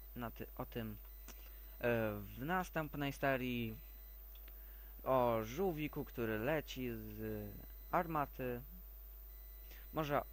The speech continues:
trochę osób zna tą grę, ale nie wiem, może poznacie, jeśli ktoś mnie ogląda. Hmm.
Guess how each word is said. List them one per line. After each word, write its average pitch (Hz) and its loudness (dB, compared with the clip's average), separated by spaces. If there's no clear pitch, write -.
trochę 127 2
osób 104 -4
zna 160 4
tą 147 0
grę, 135 4
ale 170 6
nie 127 4
wiem, 123 0
może 147 2
poznacie, 117 -2
jeśli 139 -4
ktoś - -10
mnie 107 -6
ogląda. 110 -4
Hmm. 127 -2